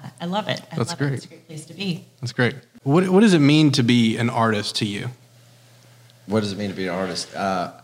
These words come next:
Speaker 3: I don't even know if I even consider myself an artist at this point, because I differentiate craft, art, and fine art so differently. And then
Speaker 2: Mm-hmm.
Speaker 3: I spend most of my life right now in somewhere between educational, uh,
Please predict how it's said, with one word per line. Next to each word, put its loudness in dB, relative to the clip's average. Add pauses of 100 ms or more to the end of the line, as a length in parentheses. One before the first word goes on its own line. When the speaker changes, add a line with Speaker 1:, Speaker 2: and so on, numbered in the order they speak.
(380)
Speaker 3:
I 0
don't 0
even 0
know 2
if 0
I 2
even 0
consider 0
myself -6
an -6
artist 0
at -10
this -2
point, -4
because -2 (320)
I 2
differentiate -2
craft, -2
art, 0
and -12
fine 0
art 0
so 0
differently. -2
And 0
then -2
Speaker 2:
Mm-hmm. -2
Speaker 3:
I -2
spend -4
most -2
of -6
my -2
life -4
right -2
now 0 (400)
in 0 (240)
somewhere 0
between -2
educational, -2 (600)
uh, 0